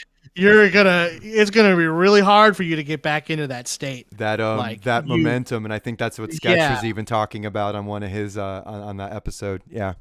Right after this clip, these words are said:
Speaker 1: Uh, yeah, so, I don't, I couldn't remember what it was, but definitely something that he said in that, in that podcast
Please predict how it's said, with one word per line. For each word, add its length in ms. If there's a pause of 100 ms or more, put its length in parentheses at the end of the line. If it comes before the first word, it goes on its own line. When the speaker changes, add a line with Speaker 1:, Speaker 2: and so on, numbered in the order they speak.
(100)
Speaker 1:
Uh, 60 (520)
yeah, 160
so, 180
I 260
don't, 240
I 80
couldn't 260
remember 300
what 140
it 40
was, 220
but 160
definitely 360
something 420
that 100
he 140
said 320
in 140
that, 260
in 140
that 180
podcast 480